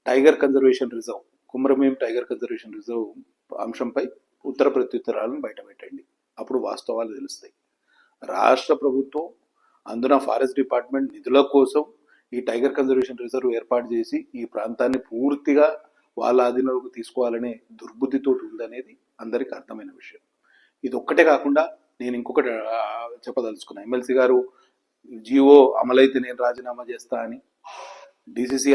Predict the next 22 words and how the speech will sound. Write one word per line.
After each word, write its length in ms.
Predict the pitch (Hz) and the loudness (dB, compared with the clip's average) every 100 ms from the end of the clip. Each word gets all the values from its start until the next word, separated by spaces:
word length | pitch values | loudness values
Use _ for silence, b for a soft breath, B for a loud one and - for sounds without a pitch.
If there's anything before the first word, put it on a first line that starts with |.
| 131 | 6
అధ్యక్షులు 440 | 135 131 139 143 135 127 _ _ _ - 107 | 4 4 4 4 4 0 _ _ _ -16 -2
మీరు 240 | 127 147 139 | 4 6 8
రాజీనామా 360 | 135 135 135 131 131 | 6 6 2 0 0
చేస్తారా 400 | 127 - 123 123 127 | 0 0 -2 -2 -4
అని 120 | 123 120 - | -6 -8 -2
సవాలు 280 | 117 123 127 | 2 4 4
విసరడం, 340 | 123 123 120 120 _ - | 2 0 -4 -4 _ -10
ఇదన్నిటికన్నా 520 | 113 120 139 147 135 123 | -4 2 2 4 0 0
పక్కన 200 | 117 117 117 | -4 -6 -6
పెట్టి 180 | 120 160 123 | -4 -4 -2
రాబోయే 300 | 117 123 127 127 | 2 6 6 4
స్థానిక 280 | 123 127 127 | -2 -2 -4
సంస్థల 280 | 127 - 117 | -10 -8 -10
ఎన్నికలు 240 | 117 117 113 | -8 -8 -8
ఉన్నాయి 180 | 113 117 | -6 -8
కదా, 120 | 127 - b b b - | -8 -16 b b b -2
దీంట్లో 480 | 127 143 151 165 151 151 - b b b b 123 | 4 4 6 10 10 10 2 b b b b -8
జియో 220 | 131 160 165 | 6 10 10
నెంబర్ 220 | 170 170 143 | 12 10 10
నలభై 220 | 135 143 143 | 6 4 6
తొమ్మిదిని 340 | 139 143 143 139 | 4 6 4 2
రెఫరెండంగా 640 | 127 139 139 139 135 135 | -2 2 6 6 8 8